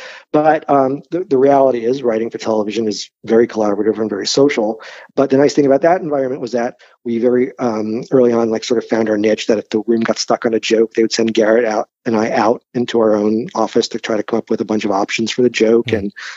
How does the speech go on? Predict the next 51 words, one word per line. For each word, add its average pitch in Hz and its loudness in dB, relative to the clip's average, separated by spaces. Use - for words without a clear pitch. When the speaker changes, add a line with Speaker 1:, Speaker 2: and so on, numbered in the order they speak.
Speaker 1:
we 123 2
would 110 2
come 123 2
back 123 2
in 117 4
and 113 0
pitch - -4
on 127 6
a - -2
bunch 113 0
of 135 0
things. 113 0
And 104 0
almost 113 -4
all 113 4
the 117 4
time 113 -2
there 110 -4
was 101 -6
at 104 -6
least 107 -4
one 110 0
that 113 -2
they 127 2
liked. 107 0
And 107 -10
so 104 -2
that 113 0
felt, 120 0
it 123 -4
felt 135 2
like 131 2
we 127 6
were 123 4
contributing, 113 0
um, 113 2
uh, 110 2
in 113 -2
a - 2
very 104 2
sort - -2
of - -2
surgical 127 2
way, 117 2
um, 113 2
writing, 113 2
uh, 113 0
these 110 0
jokes. - 0
And, 120 2
uh, 117 2